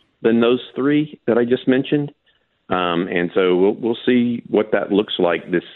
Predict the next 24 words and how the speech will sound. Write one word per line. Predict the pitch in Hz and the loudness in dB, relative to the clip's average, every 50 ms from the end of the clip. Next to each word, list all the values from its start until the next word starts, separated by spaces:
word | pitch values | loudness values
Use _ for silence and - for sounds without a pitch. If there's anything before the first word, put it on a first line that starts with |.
| - - - | -14 -8 -4
uh, | - 85 80 80 78 82 - _ _ _ _ _ _ _ _ _ - | -2 0 0 0 -2 -2 -6 _ _ _ _ _ _ _ _ _ -6
come | - 95 87 - - | -4 -4 -2 -2 -2
Saturday | 92 87 87 87 82 80 | -2 -2 0 0 0 0
night. | 82 82 85 82 82 - - - - - | -2 -2 -4 -4 -6 -8 -10 -12 -8 -6
I, | 78 78 - - 57 87 85 - | -4 -4 -4 -4 -4 -4 -4 -4
I, | 104 | -4
I'm, | 101 107 110 117 117 117 - _ _ - | -4 -2 -2 -2 -2 -4 -8 _ _ -8
I'm | 98 98 113 123 135 | -6 -4 -4 -4 -4
intrigued | 135 131 120 - - 135 131 113 104 98 98 92 95 - - | -6 -6 -8 -10 -6 -4 -2 0 0 -2 -2 -6 -10 -10 -8
because | 95 - - 95 90 85 82 | -6 -2 0 0 0 -2 -4
if | 76 92 - _ _ | -6 -8 -8 _ _
Baylor | - 98 104 120 123 123 | -4 -2 0 0 0 -2
can | 120 - - 107 104 | -2 -4 -4 -4 -2
run | 104 107 110 113 | 0 0 0 0
the | 104 | -2
ball, | 95 92 110 107 98 85 80 78 78 82 - _ _ _ _ _ _ _ _ - | -2 0 0 2 2 2 2 0 0 -2 -6 _ _ _ _ _ _ _ _ -6
it's | - - - | -6 -4 -2
a | 104 | 0
long | 85 85 92 95 98 98 95 90 | 2 2 2 2 2 2 2 0
night | 90 92 90 90 - - - | 0 0 -2 -4 -6 -8 -8
for | - - - - | -8 -8 -6 -4
any | - 82 82 78 73 | -4 -2 -2 -4 -6
team, | - - 78 62 62 - - - - _ _ _ - | -6 -6 -6 -4 -4 -6 -10 -12 -16 _ _ _ -4
right? | 80 85 87 87 87 85 | -2 -2 0 0 -2 -4